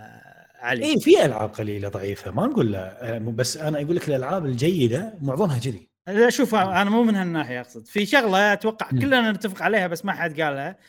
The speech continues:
Speaker 1: إن إحنا قاعد نتكلم عن النخبة، لأن حتى بالجي آر بي جي تسعين بالمية منهم سيئين، يعني، عرفت؟
Speaker 2: صح، أنا
Speaker 1: فإحنا
Speaker 2: صح.
Speaker 1: ب-، إحنا بالنهاية قاعد نتكلم عن النخبة، هذا الألعاب
Speaker 2: صح.
Speaker 1: اللي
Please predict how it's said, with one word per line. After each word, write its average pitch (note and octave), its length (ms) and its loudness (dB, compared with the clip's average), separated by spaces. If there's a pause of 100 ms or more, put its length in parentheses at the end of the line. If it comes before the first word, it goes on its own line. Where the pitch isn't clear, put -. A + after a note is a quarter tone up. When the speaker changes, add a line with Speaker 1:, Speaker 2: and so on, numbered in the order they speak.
(260)
Speaker 1:
إن E3+ 100 -4
إحنا G3 200 0
قاعد F#3+ 140 2
نتكلم G#3+ 340 0
عن F3+ 100 0
النخبة، E3+ 480 -6
لأن D3 240 -4
حتى F#3 260 -2
بالجي E3 240 0
آر E3 140 2
بي D#3 120 -2
جي E3+ 140 -6
تسعين F3 360 -6
بالمية F#3 260 -4
منهم F#3 340 -6
سيئين، C3+ 420 -6
يعني، A2+ 240 -18
عرفت؟ C3 160 -4
Speaker 2:
صح، G#2+ 200 -2 (240)
أنا A#2 80 -4
Speaker 1:
فإحنا G3+ 260 2
Speaker 2:
صح. G3 60 2
Speaker 1:
ب-، F3+ 120 -10
إحنا C4 180 0
بالنهاية C4 320 4
قاعد D#3 120 -2
نتكلم F3+ 360 0
عن D3+ 240 -4
النخبة، D3 440 -6 (200)
هذا B2+ 140 -6
الألعاب A#2+ 260 -4
Speaker 2:
صح. A#2 140 -6
Speaker 1:
اللي A2 180 -18